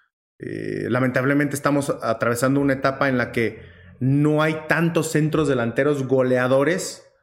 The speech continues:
este, de dónde, de dónde escoger, ¿no? Y, y los que han tenido, eh, su oportunidad, de los que han tenido su oportunidad, pues, Henry Martín es el único que está con, con, con posibilidades.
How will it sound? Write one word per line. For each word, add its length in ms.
este, 960
de 140
dónde, 380
de 120
dónde 200
escoger, 500
¿no? 260
Y, 240
y 20
los 160
que 80
han 100
tenido, 380
eh, 400
su 160
oportunidad, 760
de 180
los 200
que 100
han 120
tenido 180
su 120
oportunidad, 480
pues, 180
Henry 200
Martín 360
es 140
el 100
único 360
que 80
está 280
con, 280
con, 200
con 560
posibilidades. 760